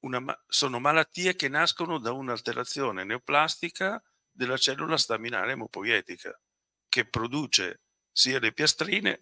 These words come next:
che i globuli rossi che i globuli bianchi. Quindi non è, eh, possono anche essere le citochine, per carità di Dio, ma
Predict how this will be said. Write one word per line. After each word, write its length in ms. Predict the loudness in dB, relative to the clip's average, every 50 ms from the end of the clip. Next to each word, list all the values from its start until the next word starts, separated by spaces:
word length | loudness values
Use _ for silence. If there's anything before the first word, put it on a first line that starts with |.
| -6 -2
che 160 | 2 4 4
i 80 | 4 2
globuli 380 | 2 -2 -4 -4 -4 -6 -6
rossi 360 | -4 -2 2 4 4 4 2
che 140 | 0 0 -2
i 80 | -2 -2
globuli 340 | -2 -6 -6 -6 -6 -6 -2
bianchi. 560 | 2 4 6 4 4 2 -2 -6 -6 -8 -8 _ _ -20 _ _ _ _ _ _
Quindi 420 | 0 2 4 6 4 4 2 0 _ -10 -10 -8 -6
non 220 | -2 0 2 6 8
è, 260 | 10 10 8 8 4 _ _ _ _ _ _ _ _ _ -10
eh, 300 | -8 -8 -8 -8 -10 -14 _ _ _
possono 360 | -2 2 2 4 4 6 6
anche 240 | 6 6 8 6 6
essere 260 | 8 8 6 6 4
le 100 | 4 6
citochine, 800 | 6 6 4 2 -4 -2 -2 0 0 0 0 -2 -4 -6 -6 -6 -6
per 140 | -6 -6
carità 360 | -4 -2 -2 -2 0 0 -2 -2
di 160 | -2 -2 0
Dio, 320 | 2 2 2 2 0 -2 -2
ma 180 | -2 -2 -2